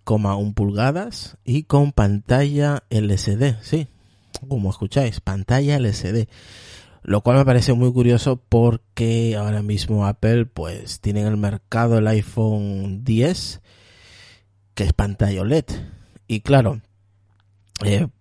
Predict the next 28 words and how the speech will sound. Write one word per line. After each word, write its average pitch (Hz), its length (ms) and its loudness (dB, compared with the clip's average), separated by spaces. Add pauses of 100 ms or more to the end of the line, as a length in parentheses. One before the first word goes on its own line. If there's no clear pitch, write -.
(140)
pantalla 101 380 -4
L 107 120 -2
C 151 160 0
D, 180 180 0 (280)
pues 101 260 -2
suena 110 380 0
muy 104 240 2
raro, 104 260 4
¿no? 98 160 -2
Que - 140 -4
Apple, 101 760 0 (680)
eh, 92 600 2
quiera 101 220 0
sacar 104 360 0
un 107 160 2
modelo 104 600 2
con 95 180 -6
este 98 160 -2
tipo 104 220 0
de 104 160 4
pantallas 123 640 -2
como 104 260 2
los, 95 460 -4
eh, 85 720 -4 (640)
los 95 280 -8
anteriores 98 480 0
modelos, 98 500 2
¿no? 123 240 0